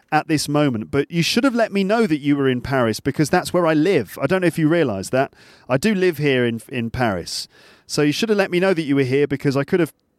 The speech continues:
uh, told you about a comedy show. You could have attended one of my shows. Um, uh, because I do comedy performances here quite regularly. In fact, last Saturday I did one,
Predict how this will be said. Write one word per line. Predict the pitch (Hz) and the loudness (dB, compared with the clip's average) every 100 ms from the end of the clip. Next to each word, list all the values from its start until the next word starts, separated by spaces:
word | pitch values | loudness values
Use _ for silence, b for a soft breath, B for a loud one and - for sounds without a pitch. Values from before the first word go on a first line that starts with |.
| _ 127 | _ -2
uh, | 123 123 | 0 0
told | - 160 160 | 0 0 2
you | 147 | 2
about | 135 135 - - | 2 0 -2 -12
a | |
comedy | - 180 160 120 | -4 -2 0 -2
show. | - 117 110 117 B B B | -2 0 0 -2 B B B
You | 123 | -4
could | 226 | 0
have | 208 | 0
attended | 170 180 170 139 131 | 0 0 0 0 0
one | 135 | 0
of | 127 | 0
my | 123 | 0
shows. | - 143 110 90 - - b b b | 0 0 2 0 -8 -14 b b b
Um, | - 123 123 123 120 117 - - b b b b b _ _ - | 0 2 4 2 -2 -8 -12 -16 b b b b b _ _ -2
uh, | 131 123 120 - - | 2 4 2 -2 -6
because | 139 151 143 | -4 0 0
I | |
do | 139 185 185 185 - - _ - | 0 0 0 -4 -12 -20 _ -4
comedy | 170 165 151 | -2 0 0
performances | - - 156 135 - 127 | -2 -2 -2 -2 -6 -2
here | 139 131 | 0 0
quite | - 139 - | 0 0 0
regularly. | 147 147 131 110 113 131 | 0 0 0 0 0 -2
In | 139 | -4
fact, | - 156 139 | -2 0 2
last | 175 196 - | 2 2 -2
Saturday | - 196 156 - 113 | -2 -2 -2 -2 0
I | 107 | 0
did | 113 104 | -2 0
one, | 110 117 | 0 0